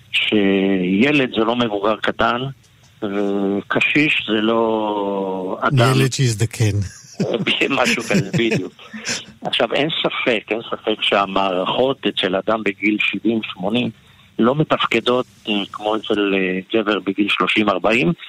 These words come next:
Speaker 1: וגם הבדלים בין נשים לגברים. אז, אה, אבל פה כל עניין הוא לגופו, כלומר, לא ניתן לקבוע מראש מה יהיה לו יותר טוב, מה המינון, מה פחות טוב, אלא זה עניין של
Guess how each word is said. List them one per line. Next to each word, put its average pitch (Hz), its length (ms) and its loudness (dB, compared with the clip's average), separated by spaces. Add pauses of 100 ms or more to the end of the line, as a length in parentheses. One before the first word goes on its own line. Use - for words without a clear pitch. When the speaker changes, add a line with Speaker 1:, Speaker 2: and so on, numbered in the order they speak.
(180)
Speaker 1:
וגם 147 300 2
הבדלים 143 440 0
בין 127 160 0
נשים 127 260 -2
לגברים. 104 440 -2 (1080)
אז, 110 200 0
אה, 113 760 2
אבל 113 160 2
פה 180 200 0
כל - 160 2
עניין 151 260 4
הוא 143 100 2
לגופו, 123 540 0
כלומר, 101 320 0
לא 127 140 2
ניתן 135 240 0
לקבוע 113 400 0
מראש 110 520 0 (380)
מה 117 260 2
יהיה 127 140 2
לו 120 120 4
יותר 107 300 0
טוב, 104 300 0
מה 110 160 4
המינון, 117 460 0
מה 120 100 2
פחות 113 380 -2
טוב, 107 180 2
אלא 104 180 2
זה 101 60 -4
עניין 127 240 2
של 131 220 0